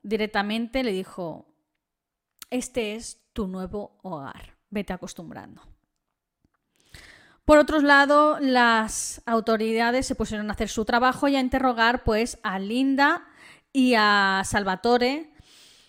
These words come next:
referente a la alarmante llamada que habían recibido en su contestador, ¿no? Y el detective de la División de Secuestros de la Policía de Long An-,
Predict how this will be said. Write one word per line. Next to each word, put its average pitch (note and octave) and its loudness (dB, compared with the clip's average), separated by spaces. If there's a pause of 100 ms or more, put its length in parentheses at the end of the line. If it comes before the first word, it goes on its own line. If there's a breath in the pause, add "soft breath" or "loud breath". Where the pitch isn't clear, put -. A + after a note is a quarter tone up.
(100)
referente C#4 0
a B3+ 4
la G#3+ 4
alarmante G#3+ -2
llamada G#3+ -2
que B3 -4
habían G#3 -2
recibido G#3 -6
en A#3 -2
su A#3 -6
contestador, F3 -8
¿no? A#3 -8 (1600)
Y B3+ 0
el B3 -4
detective B3 0
de B3+ 2
la B3+ 0
División B3+ -2
de B3+ -2
Secuestros B3 -2
de G#3 -4
la G3+ -2
Policía G3+ -4
de G#3 -4
Long G3+ -4
An-, G#3+ -4